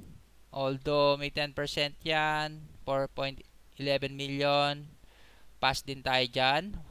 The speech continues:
Tignan nyo po yung mga yan. At titignan nyo rin yung mga pass move niya dati. So, mangiipit yan, no? Tikita nyo po yung mga yan. Yan.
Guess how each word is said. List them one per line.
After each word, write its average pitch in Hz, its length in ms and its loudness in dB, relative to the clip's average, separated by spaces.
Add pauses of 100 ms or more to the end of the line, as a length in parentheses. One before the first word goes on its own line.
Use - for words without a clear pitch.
(180)
Tignan 135 240 -10
nyo 135 160 -6
po 135 180 -6
yung 135 140 -4
mga 127 260 -8
yan. 143 380 -2 (480)
At 127 240 -4
titignan 131 420 -12
nyo 131 140 -4
rin 131 160 -8
yung 127 100 -8
mga 127 220 -6
pass 131 240 2
move 127 180 -12
niya 123 380 0
dati. 143 420 -4 (880)
So, 135 220 -4 (760)
mangiipit 151 720 -6
yan, 143 320 -4
no? 160 220 -4 (1400)
Tikita 135 240 -8
nyo 143 160 -6
po 143 160 -2
yung 135 160 -2
mga 131 120 -6 (120)
yan. 143 160 -4
Yan. 127 160 0